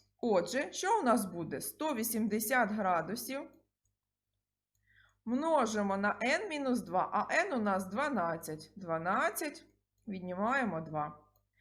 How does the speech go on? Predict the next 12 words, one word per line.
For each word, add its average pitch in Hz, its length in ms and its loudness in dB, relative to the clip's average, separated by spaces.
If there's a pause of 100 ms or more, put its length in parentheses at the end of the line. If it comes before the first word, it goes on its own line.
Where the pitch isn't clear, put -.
(340)
В 202 60 -8
дужках 214 560 0
у 170 60 -6
нас 160 300 -4
десять. 190 720 -2 (640)
Отже, 233 380 -4
при 320 180 -4
множенні 320 540 -4
отримаємо 269 760 0 (400)
тисячу 320 720 -2 (220)
вісімсот 196 960 -2 (200)
градусів. 160 680 -4